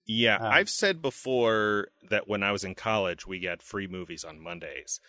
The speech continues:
Speaker 1: And so there are a handful of other horror movies that I saw either completely out of context of their franchise or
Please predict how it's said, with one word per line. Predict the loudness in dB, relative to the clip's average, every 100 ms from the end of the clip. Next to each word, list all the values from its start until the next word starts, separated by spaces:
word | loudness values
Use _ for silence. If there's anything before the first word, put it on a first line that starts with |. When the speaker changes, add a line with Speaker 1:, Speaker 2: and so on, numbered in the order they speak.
| -20 _ -6
Speaker 1:
And | -2
so | 2 4
there | 4 4
are | 2
a |
handful | -2 -2 -2 0 2 2
of | 2
other | -2 0 -2
horror | 0 0 0
movies | -4 -4 -6 -6
that | -4
I | -2
saw | 0 0 -2 -2 -6 _ _ _ _ 0
either | 4 4 2
completely | 0 -4 -2 -4 -2
out | -2
of | -2
context | -2 -2 0 -4 -4 -6
of |
their | -4 -4
franchise | -4 -4 -4 -2 -2 -4 -8 -8 -8 _ _ _ 4
or | 6 6 6 2 -2